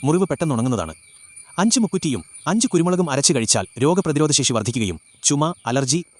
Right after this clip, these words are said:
കഫക്കെട്ട് എന്നിവയ്ക്ക് ഇങ്ങനെ കഴിക്കുന്നത് നല്ലതാണ്. മുക്കുറ്റി നീര് കഴിച്ചാൽ വൃക്കയിലെ കല്ല് മാറുകയും രക്തശുദ്ധി ഉണ്ടാവുകയും ആസ്മ പോലുള്ള രോഗങ്ങൾക്കും ഉത്തമമാണ്. മുക്കുറ്റി നീരും നറുനെയ്യും കൽക്കണ്ടവും ചേർത്ത് കഴിച്ചാൽ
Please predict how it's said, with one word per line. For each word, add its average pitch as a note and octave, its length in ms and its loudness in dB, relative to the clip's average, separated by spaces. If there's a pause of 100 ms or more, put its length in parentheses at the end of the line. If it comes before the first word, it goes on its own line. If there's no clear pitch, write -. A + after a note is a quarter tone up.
കഫക്കെട്ട് E3 420 -2
എന്നിവയ്ക്ക് C#3 280 0
ഇങ്ങനെ C#3+ 200 0
കഴിക്കുന്നത് A#2+ 360 2
നല്ലതാണ്. F#2+ 360 -2 (680)
മുക്കുറ്റി C4+ 280 -2
നീര് G#3+ 160 2
കഴിച്ചാൽ C3 420 2
വൃക്കയിലെ F3+ 440 0
കല്ല് D#3 160 2
മാറുകയും G#2+ 380 -2 (200)
രക്തശുദ്ധി G3 360 2
ഉണ്ടാവുകയും A2 440 2 (200)
ആസ്മ F#3+ 260 4
പോലുള്ള E3+ 280 6
രോഗങ്ങൾക്കും C#3+ 480 0
ഉത്തമമാണ്. A2 420 -4 (540)
മുക്കുറ്റി G#3+ 260 0
നീരും C3+ 260 2 (240)
നറുനെയ്യും F3 460 2
കൽക്കണ്ടവും F3+ 440 2
ചേർത്ത് D3+ 280 2
കഴിച്ചാൽ G#2+ 280 0